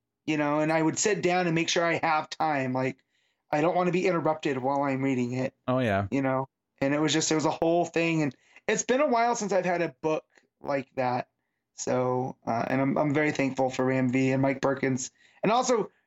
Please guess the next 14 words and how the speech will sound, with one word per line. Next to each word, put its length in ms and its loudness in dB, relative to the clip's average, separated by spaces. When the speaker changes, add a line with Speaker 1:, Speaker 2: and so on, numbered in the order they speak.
Speaker 1:
how 360 -2
somehow 380 0
Perkins 380 -2
got 220 -2
even 240 -2
better 480 0
with 140 -2
each 180 0
issue. 380 0
Speaker 2:
Yeah, 280 2
it 40 2
was 100 2
ki-, 40 2
Speaker 1:
Just 320 -4